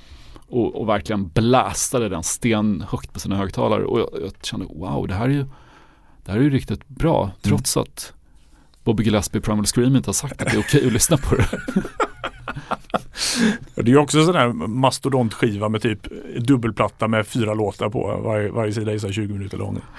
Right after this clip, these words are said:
Speaker 1: Men det här är
Speaker 2: Det här är, är plattan Drama
Speaker 1: Drama.
Speaker 2: från nittonhundraåttio. Ehm, jag har haft ett så här till och från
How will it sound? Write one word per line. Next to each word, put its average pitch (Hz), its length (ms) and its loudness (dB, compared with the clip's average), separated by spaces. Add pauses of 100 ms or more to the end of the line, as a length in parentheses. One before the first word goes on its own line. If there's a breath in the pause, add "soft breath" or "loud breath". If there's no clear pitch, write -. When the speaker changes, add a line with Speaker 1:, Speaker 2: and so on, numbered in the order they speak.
(140 loud breath)
Speaker 1:
Men 135 100 4
det 139 60 8
här 170 220 6
är 139 400 6 (220)
Speaker 2:
Det 165 140 4
här 190 180 6
är, 185 160 6 (160)
är 165 60 2
plattan 139 440 2
Drama 131 560 6
Speaker 1:
Drama. 127 500 4
Speaker 2:
från 120 100 2
nittonhundraåttio. 135 1000 4 (160)
Ehm, 117 760 6
jag 151 600 4
har 180 260 4
haft 180 220 2
ett 139 100 0
så - 60 4
här 139 80 2
till 143 180 4
och 131 80 4
från 127 520 4